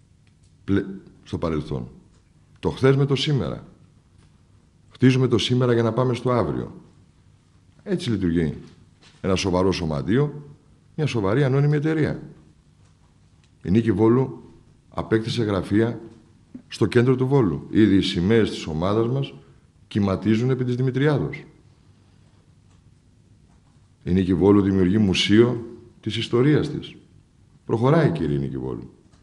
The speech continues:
Όλα αυτά σε λι-, μέσα σε ενάμιση χρόνο. Ανέβηκε μία κατηγορία.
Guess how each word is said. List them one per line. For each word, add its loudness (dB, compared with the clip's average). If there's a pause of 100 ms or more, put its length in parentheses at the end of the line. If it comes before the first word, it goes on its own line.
(1400)
Όλα 6
αυτά -2 (1500)
σε 0
λι-, 2
μέσα 4
σε -2
ενάμιση 2
χρόνο. 0
Ανέβηκε 4
μία 4
κατηγορία. 2